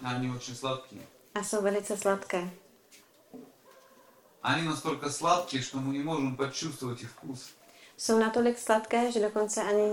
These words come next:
Speaker 2: nejsme schopni ochutnat tu chuť.
Speaker 1: А, мы, подобно, можем быть больным желтухой, который не чувствует сладкий вкус, хотя едят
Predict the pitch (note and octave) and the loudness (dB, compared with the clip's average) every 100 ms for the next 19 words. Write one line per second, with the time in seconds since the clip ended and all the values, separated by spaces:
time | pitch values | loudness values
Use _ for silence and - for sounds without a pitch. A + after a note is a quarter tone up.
0 | G#3 G#3+ G#3+ A3 G#3 - A3 A3+ G#3+ F#3 | 4 4 2 -2 -2 2 2 4 2 2
1 | F#3 - - G#3 A3 A3 G#3 G3 - G3+ | 0 -6 -2 2 4 4 4 2 4 2
2 | G3+ G3 F#3 - - - - - - - | 6 6 6 0 -18 -20 -20 -20 -20 -20
3 | - - - - - B2+ B2 A#2+ A#2+ C3+ | -20 -20 -20 -20 -14 -14 -12 -14 -10 -6
4 | C#3+ B2 - C#3+ C#3 C#3+ C3+ C3+ C3 - | -6 -8 2 2 4 2 2 2 2 -4
5 | - B2+ B2+ B2+ B2+ B2+ B2+ - - - | -10 -6 -4 -2 -2 -2 -4 -8 -20 -20
6 | - B2 C3 C3+ D3 D3+ C#3+ B2 B2+ B2 | -18 -4 0 0 0 0 0 0 -4 -4
7 | C#3 B2+ A#2 - A#2 A2+ A#2+ A#2 B2 - | -8 -8 -10 -12 -10 -10 -8 -8 -10 -10
8 | A2 - A2+ A2 - - - C3+ - G2+ | -10 -6 -4 -4 -8 -12 -8 -8 -8 -12
9 | - G2 G2+ A#2 A#2 | -12 -12 -10 -10 -10